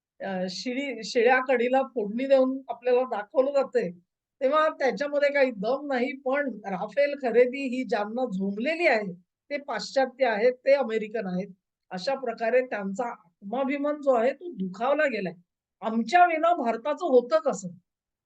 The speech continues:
ती Starlink देणार होते कोण, अ, इलॉन मस्क. त्या स-, अ, आज सुद्धा युक्रेन हल्ला करायचा तर Starlink-चा वापर करतो, रशियावर हल्ला करायचा तर इलॉन मस्कची Starlink वापरली जाते.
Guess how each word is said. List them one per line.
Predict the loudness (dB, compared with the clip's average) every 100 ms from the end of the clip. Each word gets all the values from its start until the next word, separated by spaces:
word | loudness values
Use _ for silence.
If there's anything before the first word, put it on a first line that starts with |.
| -10
ती |
Starlink | -8 -6 -2 0 0 2 0 0 2
देणार | 2 4
होते | 4 4 6 4
कोण, | 2 _ -10 -10 -8 -10 -10 -12 _ _ _ _ _ _ _ _ _ _
अ, | -8 -4
इलॉन | 2 4 4
मस्क. | 4 2 0 -8 -20 _ _ _ _ _ _ _ _ -2
त्या | -2
स-, | 0
अ, | 0 2 4 4 2 -2
आज | 0 0 -2
सुद्धा | -6 0 2 2
युक्रेन | 0 -4 0 0 0 -6 -2
हल्ला | 0 2 0
करायचा | -2 -2 0 -4
तर | -6
Starlink-चा | -8 -2 0 0 0 -2 0
वापर | 2 2 0
करतो, | 0 -2 -4 -12 -18 _ _ _ -6
रशियावर | -4 2 4 6 4
हल्ला | 2 2 2
करायचा | 2 0 0 -6
तर | -4 -4 -4 -6
इलॉन | -4 0 0
मस्कची | -2 -4 -6 -12
Starlink | -14 -8 -8 -6 -8 -6
वापरली | -6 -6 -4 -4
जाते. | -4 -8